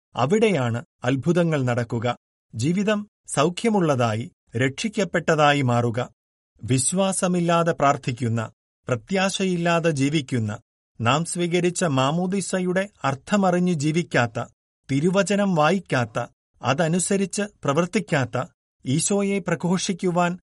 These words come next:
മടി കാണിക്കുന്ന ക്രൈസ്തവരാണ് മാംസമായി തീർന്ന വചനമാകുന്ന ക്രിസ്തുവിനെ സ്നേഹിക്കുകയും പിഞ്ചൊല്ലുകയും ചെയ്യേണ്ട,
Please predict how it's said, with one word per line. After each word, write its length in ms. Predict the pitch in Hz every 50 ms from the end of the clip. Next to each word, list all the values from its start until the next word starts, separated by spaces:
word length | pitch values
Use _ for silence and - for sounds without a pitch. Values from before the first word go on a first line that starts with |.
| _ -
മടി 300 | 110 107 123 135 180 202 185
കാണിക്കുന്ന 600 | 220 202 185 180 180 175 - 180 175 170 165 175 - _ _ -
ക്രൈസ്തവരാണ് 800 | - 117 123 135 - - 196 185 185 185 175 170 170 170 175 190 - _ _ _ _ _ -
മാംസമായി 720 | 117 110 123 139 170 202 190 - 226 208 196 180 156 151 147
തീർന്ന 500 | 131 - 131 127 127 123 120 123 123 - _ _ _ _ - -
വചനമാകുന്ന 920 | 113 127 127 127 147 196 208 214 202 190 180 175 175 165 170 170 165 160
ക്രിസ്തുവിനെ 720 | 156 - 156 147 - - - 185 175 185 180 180 180 185 185 _ _ _ _ -
സ്നേഹിക്കുകയും 1000 | - - 139 143 160 180 175 214 208 - - 202 170 180 175 170 175 175 180 180 _ _ -
പിഞ്ചൊല്ലുകയും 840 | - 143 156 180 190 208 208 196 190 185 165 175 170 165 160 156 147
ചെയ്യേണ്ട, 420 | 131 - 131 127 127 120 117 117